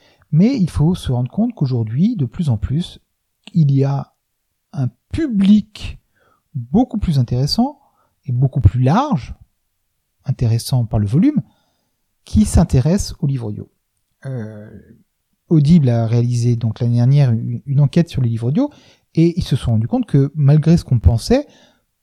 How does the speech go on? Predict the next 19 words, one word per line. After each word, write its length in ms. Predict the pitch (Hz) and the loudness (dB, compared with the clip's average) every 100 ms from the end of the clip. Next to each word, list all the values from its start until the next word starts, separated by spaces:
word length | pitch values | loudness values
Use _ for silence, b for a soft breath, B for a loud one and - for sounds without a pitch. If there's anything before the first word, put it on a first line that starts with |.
| - | 0
pas 140 | 208 | 2
mal 180 | 311 285 | 2 2
de 60 | |
personnes 340 | 214 208 285 294 | 2 2 0 2
avaient 220 | 196 180 | 4 4
été 160 | 196 269 | 2 0
confrontées 640 | 247 - 190 175 180 254 | 0 0 0 2 2 2
à 100 | 208 | 2
une 140 | 151 | 2
version 460 | 139 143 - 160 185 _ | 2 0 0 0 0 _
audio 480 | 190 175 139 156 254 | 2 4 4 4 4
des 140 | 170 | 2
livres, 300 | 147 117 - _ _ _ _ _ _ _ _ _ | 0 -2 -8 _ _ _ _ _ _ _ _ _
euh, 840 | 127 113 107 107 110 117 113 95 101 _ _ _ _ 156 | -6 -4 -4 -4 -6 -8 -10 -12 -14 _ _ _ _ 0
dans 160 | 135 | 4
l'année 280 | 123 135 190 | 4 4 4
précédente 560 | - 101 113 202 330 139 | 0 -6 -2 -2 -2 -2
et 300 | 123 123 113 | -2 -4 -8
avaient 640 | 104 120 117 120 143 131 | -10 -8 -2 2 2 0